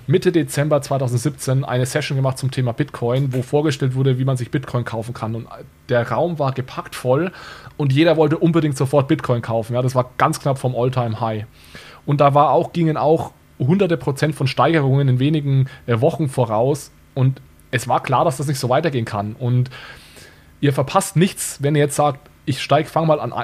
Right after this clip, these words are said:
langsam einzusteigen und mach, ähm, Dollar-Cost-Averaging, das heißt, ich kauf konstant über, über Wochen, Monate immer einen konstanten Betrag.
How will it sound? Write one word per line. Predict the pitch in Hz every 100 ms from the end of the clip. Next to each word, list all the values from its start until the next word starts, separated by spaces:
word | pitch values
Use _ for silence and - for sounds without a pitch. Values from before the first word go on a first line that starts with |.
| 120
langsam | 127 180 143
einzusteigen | 113 127 127 - 120 143 147
und | 127
mach, | 131 - - - 147 - - -
ähm, | 123 113
Dollar-Cost-Averaging, | 143 156 165 143 131 127 113 123 - 139
das | 131
heißt, | 127 127
ich | 127
kauf | - 127
konstant | - 127 - 131 151
über, | 147 123 123
über | 120 117
Wochen, | 120 151 139
Monate | 131 151 139 135 123 -
immer | 160 151
einen | 139 131 127
konstanten | - 127 - 131 147
Betrag. | 120 - 135 127 135